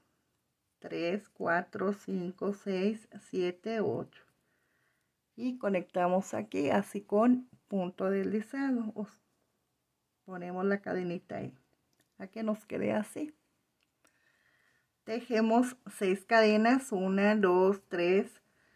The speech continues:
cuatro, cinco, seis. Giramos el tejido para tejer del otro lado y conectamos esta cadenita aquí, metemos el gancho aquí y tejemos medio punto.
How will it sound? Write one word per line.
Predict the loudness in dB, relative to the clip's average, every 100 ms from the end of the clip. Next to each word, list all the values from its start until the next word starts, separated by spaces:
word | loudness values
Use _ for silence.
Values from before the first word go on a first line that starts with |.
| _ _ _
cuatro, | 2 6 6 4 0 0
cinco, | 0 0 2 2 2 0 -2
seis. | -2 -2 -2 -6 _ -20
Giramos | -4 2 4 6 4 2
el | -2 -4
tejido | -4 -4 0 4 6 4 2 _ _ _ _ _ _ _ _ _ _
para | -12 -10 -10
tejer | -8 -2 4
del | 8 8
otro | 6 4 6
lado | 8 8 6 2
y | -2 -2
conectamos | 0 -2 0 -2 0 -2
esta | -6 -8 -4
cadenita | 0 2 2 0 -6
aquí, | -8 -4
metemos | -4 -4 -4 -4
el | -6 -2
gancho | -2 -2 -6
aquí | -8 -8 -10 _ _ _ _ _ _ -10
y | -8
tejemos | -6 -6 0 2 4 2 2
medio | 2 2 2 0 0 -2
punto. | 0 4 4 2 -4